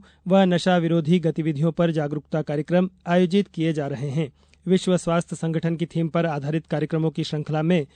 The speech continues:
प्रत्येक जिले में प्रभात फेरी, मैराथन, रंगोली, नुक्कड़ नाटक और गीत संगीत के माध्यम से समाज को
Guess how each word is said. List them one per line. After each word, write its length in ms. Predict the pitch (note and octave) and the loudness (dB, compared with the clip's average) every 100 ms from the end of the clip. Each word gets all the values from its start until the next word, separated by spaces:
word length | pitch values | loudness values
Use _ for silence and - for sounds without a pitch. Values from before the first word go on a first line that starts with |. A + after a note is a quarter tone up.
| - - - | -20 -20 0
प्रत्येक 360 | G3 - G3+ F3+ | 0 4 4 4
जिले 200 | F#3 F#3 | 2 4
में 180 | F#3+ | 2
प्रभात 440 | F#3+ E3+ D3 D#3 - | 2 -2 -2 -4 -2
फेरी, 340 | F3 F3 F3 F3 _ _ | 0 2 0 -2 _ _
मैराथन, 560 | F3 F3+ F3 F#3 F3+ E3 _ _ F3+ | 2 4 4 4 2 0 _ _ 0
रंगोली, 560 | F#3+ F#3+ F#3+ F#3 F#3+ - _ F#3 | 4 4 4 4 2 -2 _ -4
नुक्कड़ 300 | F3+ - F3+ | -2 2 2
नाटक 400 | F3 E3+ F#3+ F#3 - | 2 0 2 0 2
और 240 | F#3 F#3 | 4 4
गीत 300 | D#3+ E3+ F3+ | 2 0 -2
संगीत 380 | F3 E3 D#3+ F3 | -2 -2 0 0
के 80 | E3+ | 0
माध्यम 320 | D#3+ D3 E3 | 0 0 0
से 160 | D#3+ E3+ | 2 0
समाज 340 | - D#3 D#3 | 0 0 0
को 240 | - F3+ | 2 2